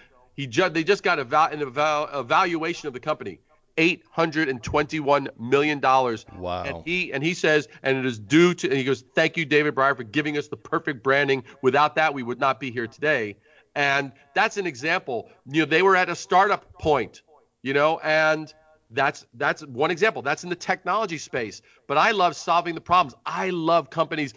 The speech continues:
Speaker 1: that co-, say, "You know what? We are doing something. We're creating a product or a service because everyone is lazy. Everyone's gotten complacent. Everyone's doing the same shit different day.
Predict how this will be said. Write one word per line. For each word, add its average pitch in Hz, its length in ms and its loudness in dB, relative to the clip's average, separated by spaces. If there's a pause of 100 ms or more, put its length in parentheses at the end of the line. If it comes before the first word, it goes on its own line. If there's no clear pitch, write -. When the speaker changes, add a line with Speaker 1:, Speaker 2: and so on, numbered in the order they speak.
(100)
Speaker 1:
that 131 180 0
co-, 151 220 -2
say, - 180 -2
"You 147 140 0
know 156 120 4
what? 175 300 2 (240)
We 165 220 4
are 240 100 4
doing 170 400 2
something. 143 600 -2 (360)
We're 190 320 2
creating 156 540 0
a 135 60 -2
product 170 400 0
or 147 60 2
a 123 60 0
service 131 340 -2
because 123 300 0 (100)
everyone 190 320 4
is 123 140 0
lazy. 160 640 2 (140)
Everyone's 175 280 4
gotten 143 240 0
complacent. 156 580 -4
Everyone's 185 220 2
doing 160 140 0
the 127 60 -4
same 160 300 0
shit 160 380 -2
different 151 320 -4
day. 156 420 2